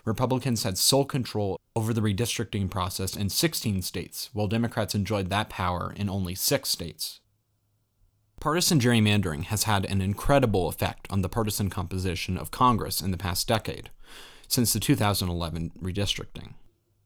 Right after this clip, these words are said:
In the past four election cycles, two thousand twelve, two thousand fourteen, two thousand sixteen, and two thousand eighteen, Republicans, who had sole control over redistricting in many more states than Democrats following their wave election in two thousand ten, have netted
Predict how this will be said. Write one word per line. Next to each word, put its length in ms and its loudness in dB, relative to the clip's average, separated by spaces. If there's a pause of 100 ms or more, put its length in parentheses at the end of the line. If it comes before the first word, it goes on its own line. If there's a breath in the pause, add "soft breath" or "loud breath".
(500)
In 40 0
the 60 -2
past 260 4
four 180 8
election 400 4
cycles, 600 -4
two 120 -2
thousand 320 0
twelve, 580 4 (260)
two 100 -4
thousand 260 -2
fourteen, 680 2
two 120 -4
thousand 320 -2
sixteen, 520 -2
and 140 -2
two 80 -8
thousand 320 -4
eighteen, 540 -4 (420 loud breath)
Republicans, 760 2
who 100 -6
had 120 -2
sole 180 2
control 440 0
over 200 0
redistricting 920 0
in 220 4
many 200 10
more 200 6
states 360 -4
than 100 -2
Democrats 480 -6
following 460 2
their 120 0
wave 280 -2
election 480 -4
in 100 -4
two 120 -8
thousand 360 -6
ten, 420 -2 (440 loud breath)
have 120 4
netted 460 4